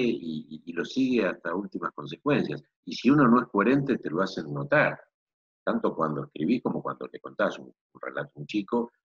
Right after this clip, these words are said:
de repente caes en alguna inconsistencia, el pibe te frena y te dice, "No, no, pero ¿cómo puede ser?".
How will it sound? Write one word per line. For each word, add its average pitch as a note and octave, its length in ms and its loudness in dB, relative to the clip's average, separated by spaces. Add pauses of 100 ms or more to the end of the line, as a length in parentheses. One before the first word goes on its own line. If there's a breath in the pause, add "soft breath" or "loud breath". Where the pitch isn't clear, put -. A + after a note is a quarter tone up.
(200)
de C#2 80 -12
repente D#2 340 -10
caes E2+ 300 -2
en D2+ 120 -6
alguna D#2+ 260 -6
inconsistencia, D#2 720 -4
el - 80 -8
pibe - 260 -2
te - 140 -14
frena A#2+ 220 -2
y - 60 -4
te - 80 -10
dice, - 180 -12
"No, A2 100 -8
no, A#2 240 2
pero - 160 -20
¿cómo F#2 240 -6
puede D2 180 -6
ser?". - 140 -20